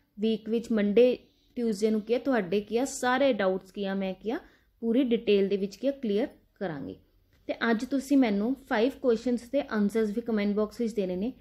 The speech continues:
ਪਹਿਲਾ ਕੁਐਸਚਨ ਕੀ ਆ, ਸੈਕਿੰਡ Battle of ਅਨੰਦਪੁਰ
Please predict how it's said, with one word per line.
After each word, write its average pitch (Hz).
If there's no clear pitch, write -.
ਪਹਿਲਾ 233
ਕੁਐਸਚਨ 240
ਕੀ 220
ਆ, 180
ਸੈਕਿੰਡ 269
Battle 240
of 285
ਅਨੰਦਪੁਰ 196